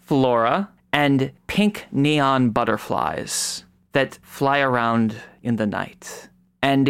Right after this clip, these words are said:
you see sitting there Mary in her bespeckled and very skin-filled self.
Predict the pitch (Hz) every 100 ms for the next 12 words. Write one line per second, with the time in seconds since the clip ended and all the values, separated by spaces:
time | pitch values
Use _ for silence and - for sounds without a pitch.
0 | 120 135 139 160 156 - - 226 220 214
1 | 214 208 - - - - 185 135 113 104
2 | 101 98 101 107 - _ _ - 120 120
3 | 107 110 110 117 - _ _ 127 123 117
4 | 113 87 120 139 123 120 110 - 117 123
5 | 117 - 156 151 147 143 143 139 _ _
6 | _ 135 135 131 127 - 120 113 135 135
7 | 139 139 135 - - - 131 120 107 127
8 | 107 - - - 87 - - -